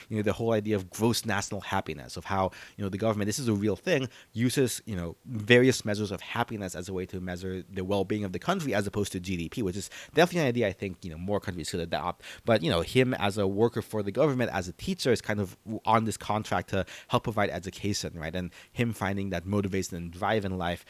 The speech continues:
you know, because of, he, maybe he's forced into the situation where he does need to go out, you know, beyond self-service and everything. But, you know, he ends up finding, you know, find, and he ends up being reluctant. He wants to go home, but then something changes his mind that he wants, that he ends up deciding he wants to stay. And then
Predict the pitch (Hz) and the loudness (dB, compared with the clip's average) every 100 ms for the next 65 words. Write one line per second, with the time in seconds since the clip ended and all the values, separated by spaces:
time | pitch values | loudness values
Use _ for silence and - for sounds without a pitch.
0 | - - 98 73 - _ _ - 110 110 | -20 -14 -10 -10 -12 _ _ -10 -8 -4
1 | 120 110 - 104 107 107 104 - - 127 | -2 -4 -6 -4 -2 -2 -4 -4 2 4
2 | 123 113 104 - 107 110 98 101 87 87 | 4 -2 -2 -2 -4 -2 -2 -4 -6 -2
3 | 104 104 110 95 101 92 85 87 - - | -4 -2 -4 -4 0 0 0 -4 -12 -20
4 | - 87 82 92 107 107 101 104 95 - | -12 -10 -6 2 4 4 2 -2 -2 -2
5 | 98 90 92 87 87 - 85 85 92 - | -4 -4 -4 -6 -6 -8 -8 -2 -2 -4
6 | - - 101 101 101 120 120 117 _ - | -20 -8 -6 -2 0 4 4 2 _ -10
7 | - 110 120 120 120 - 113 90 - 95 | -4 0 2 2 0 -2 -2 -2 -4 -4
8 | 110 107 107 90 110 107 107 101 127 143 | -4 -4 -4 0 0 0 0 0 0 6
9 | 175 170 120 113 120 120 135 139 135 175 | 4 6 2 4 0 2 4 4 6 6
10 | 143 107 104 104 - - - 160 160 151 | 6 6 4 4 0 -10 0 2 2 -2
11 | - 135 135 120 110 110 110 117 110 - | -2 -2 -2 -4 -6 0 2 2 0 0
12 | 113 101 101 104 - 110 98 98 98 98 | -2 0 0 -2 -6 -6 -4 -6 -6 -6
13 | 95 95 92 98 92 - - 120 107 98 | -8 -8 -6 -6 -8 -8 -4 0 2 2
14 | 92 | -2